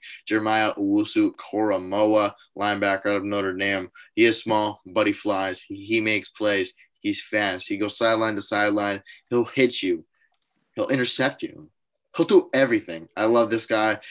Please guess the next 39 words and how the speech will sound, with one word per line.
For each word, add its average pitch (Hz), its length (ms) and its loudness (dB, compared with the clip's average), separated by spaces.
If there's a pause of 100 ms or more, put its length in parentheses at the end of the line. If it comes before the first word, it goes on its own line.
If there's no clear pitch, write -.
(120)
and - 80 -4
I 107 80 2
kind 117 260 -2
of 104 100 -4
wish 110 380 0 (240)
he - 80 -2
was 104 180 2
more 107 220 -2
looked 107 300 0
at 101 180 0
a - 40 -2
little 104 220 -2
bit 104 140 2
earlier, 101 460 -2 (280)
uh, 92 280 0
in 101 400 -6
many 98 180 -4
mock 101 320 -4
drafts. 98 400 -2
Maybe 110 220 0
he'll 107 180 -2
even 101 220 -2
end 107 160 -2
up - 100 -14
going 92 160 -8
a 90 80 -6
little 90 140 -4
bit 90 100 -6
earlier, 90 400 -6
or 87 100 -6
even 98 260 -4
potentially 104 520 -8
before 95 240 -6
Michael - 300 -8
Parsons 87 340 -4
in 87 60 -6
the 82 80 -10
real 95 240 -4
draft. 87 260 -6